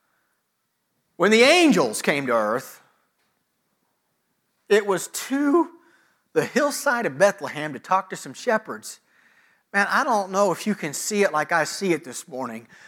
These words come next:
but I'm telling you that God is interested in the little things, the things that are not interesting to us, the things that the rest of the world sees as totally unimportant. God's interested in those things.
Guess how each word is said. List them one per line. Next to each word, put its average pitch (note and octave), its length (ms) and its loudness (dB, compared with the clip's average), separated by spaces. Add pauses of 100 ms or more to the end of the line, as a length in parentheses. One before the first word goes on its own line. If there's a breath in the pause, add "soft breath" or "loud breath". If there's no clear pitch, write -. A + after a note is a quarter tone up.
but D3 120 0
I'm D#3 160 0
telling F#3+ 420 -4
you D3 240 -2 (180 loud breath)
that B2+ 380 -4
God G#3 500 2 (220 loud breath)
is E3+ 260 -2
interested F3+ 640 0
in F3 140 -8
the C3+ 120 2
little D#3 340 4
things, B2 560 -4 (160 soft breath)
the D#3 80 4
things G3+ 400 0
that F3 120 2
are F3 100 2
not G3+ 240 2
interesting G#3 580 2
to E3+ 120 2
us, C#3 300 0 (160 loud breath)
the F3 100 0
things G#3+ 320 0
that G3 140 0
the F3 80 2
rest G3+ 320 2
of A#3+ 100 2
the G#3+ 80 6
world G3+ 360 4
sees G#3 300 -2
as - 200 -2
totally C4+ 480 6
unimportant. G3+ 640 2 (200 loud breath)
God's A#3 300 2
interested A3 460 2
in D3+ 100 -2
those C3+ 200 -4
things. B2 440 -16